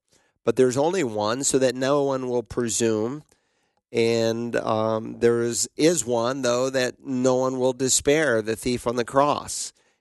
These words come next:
In the last m-, moments of his life, he called upon the Lord God in faith. But many people would never do that in the last moments of their life because years before, they sealed their decision.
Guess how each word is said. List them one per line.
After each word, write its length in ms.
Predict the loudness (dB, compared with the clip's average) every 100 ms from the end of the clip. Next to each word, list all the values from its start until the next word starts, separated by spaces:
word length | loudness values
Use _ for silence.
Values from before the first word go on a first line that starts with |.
| -10
In 100 | 0
the 80 | 2
last 440 | 4 2 0 -2
m-, 640 | -8 -10 -10 -10 -8 -2 2
moments 460 | 2 2 -2 -2
of 100 | -2
his 180 | -2 -2
life, 640 | 2 2 2 -2 -4 -10 _ _ _ _
he 180 | -2 0
called 300 | 2 2 2
upon 340 | 0 0 0
the 100 | 0
Lord 540 | 0 0 0 -2 -6 -4
God 380 | 0 2 0
in 260 | -2 -2 -4
faith. 600 | 2 2 2 -2 -8 -20 _ _ _ _ 0
But 160 | 2 2
many 300 | 0 0 -2
people 400 | -2 -2 0 -2
would 180 | -2
never 260 | -2 0 0
do 240 | 0 0
that 240 | 0 -2 -2
in 80 | -2
the 120 | -2
last 380 | 0 2 0 0
moments 380 | -2 -2 0
of 120 | 0 0
their 160 | 0
life 260 | 2 0 -2
because 380 | -2 0 0 0
years 260 | -2 -2
before, 480 | -2 -6 -2 0 0
they 240 | 2 0 0
sealed 540 | -2 0 0 0 0
their 220 | 0 0
decision. 640 | -2 -2 0 0 0 -6